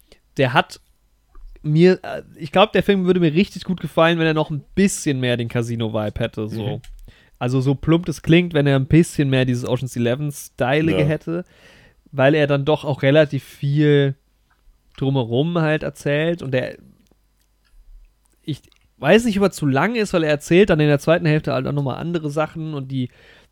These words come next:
Speaker 1: die Story ist halt so sehr ausgeweitet irgendwie. Ich fand's von der Erz-, von, vom,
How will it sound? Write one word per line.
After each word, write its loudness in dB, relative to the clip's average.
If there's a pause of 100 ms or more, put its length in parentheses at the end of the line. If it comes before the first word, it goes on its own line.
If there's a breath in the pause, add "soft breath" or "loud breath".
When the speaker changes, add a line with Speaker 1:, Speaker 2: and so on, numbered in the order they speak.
Speaker 1:
die -12
Story 2
ist -6
halt 0
so -8
sehr 0
ausgeweitet -2
irgendwie. -4 (300 loud breath)
Ich -14
fand's 0
von -2
der 4
Erz-, -6
von, -4
vom, -6